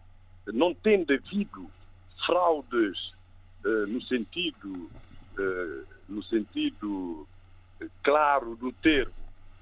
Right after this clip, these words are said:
mas tendo havido esse tipo de compra de votos, o que é que, o que é que o, estou a falar, portanto, de factos reais. O facto real é que o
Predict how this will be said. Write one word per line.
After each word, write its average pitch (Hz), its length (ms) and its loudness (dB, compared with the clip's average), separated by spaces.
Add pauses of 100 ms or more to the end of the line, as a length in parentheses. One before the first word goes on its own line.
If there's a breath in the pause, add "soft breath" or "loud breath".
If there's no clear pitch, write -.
mas - 300 -2
tendo 208 340 6
havido 220 380 0 (380)
esse 170 180 4 (100)
tipo 220 300 -2
de 127 120 -6
compra 104 360 0
de - 180 -16
votos, - 440 0 (640)
o 123 80 0
que 190 160 4
é 175 60 6
que, 151 500 2 (160)
o 120 80 -12
que 170 140 2
é 160 40 4
que - 160 -8
o, 123 540 2 (200)
estou 95 280 -2
a - 40 -16
falar, 117 200 6
portanto, 185 480 -2
de 110 220 2
factos - 600 2
reais. 135 400 4 (720)
O 107 120 2
facto 185 400 4
real 226 320 4
é 175 100 6
que - 180 -6
o 87 200 -8